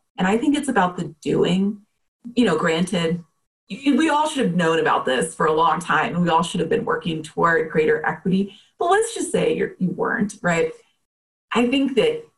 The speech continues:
even if you want to get started now, I think the key is, like, get started with some actions that are evidence-based, that actually have an impact. And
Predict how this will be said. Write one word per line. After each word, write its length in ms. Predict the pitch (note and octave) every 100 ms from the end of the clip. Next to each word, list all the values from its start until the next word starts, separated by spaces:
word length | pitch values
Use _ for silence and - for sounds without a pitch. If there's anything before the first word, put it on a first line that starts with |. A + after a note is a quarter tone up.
| _ _
even 280 | B3 D4 E4+
if 80 | C4+
you 120 | A#3
want 140 | A3+
to 60 | F#3+
get 120 | D#3+
started 380 | - D#3+ D#3 D3+
now, 380 | D3+ - G#3+ A3+
I 80 | G3
think 180 | G3 F3+
the 100 | F3
key 340 | - F#3 E3+
is, 120 | D#3+
like, 200 | D#3 C#3
get 220 | - E3+ -
started 280 | E3 D#3
with 140 | D3 -
some 260 | F3 E3+ -
actions 680 | D#3 - - A#3+ A#3+ B3 A#3+
that 120 | D#3+
are 300 | D#3+ D#3 -
evidence-based, 1120 | F3 F3 F3+ F3 F3 - D#3 - F3+ - - _ - -
that 120 | G3
actually 280 | F3 - F3
have 140 | D#3+
an 120 | D3+
impact. 480 | C3+ - - - -
And 300 | F3 E3 E3+